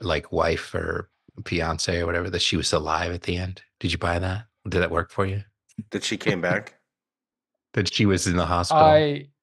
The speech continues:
Speaker 3: I figured she was the second,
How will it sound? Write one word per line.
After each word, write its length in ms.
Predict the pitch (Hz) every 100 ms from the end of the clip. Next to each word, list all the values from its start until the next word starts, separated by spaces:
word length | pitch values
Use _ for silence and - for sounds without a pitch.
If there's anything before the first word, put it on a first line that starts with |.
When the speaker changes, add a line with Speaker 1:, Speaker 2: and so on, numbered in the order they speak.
| _ _ _ _ _ _ _ _ -
Speaker 3:
I 240 | 156 147
figured 380 | 143 185 156 -
she 160 | -
was 500 | 120 131 131 120 120
the 140 | - 117
second, 720 | - 127 135 113 107 101 -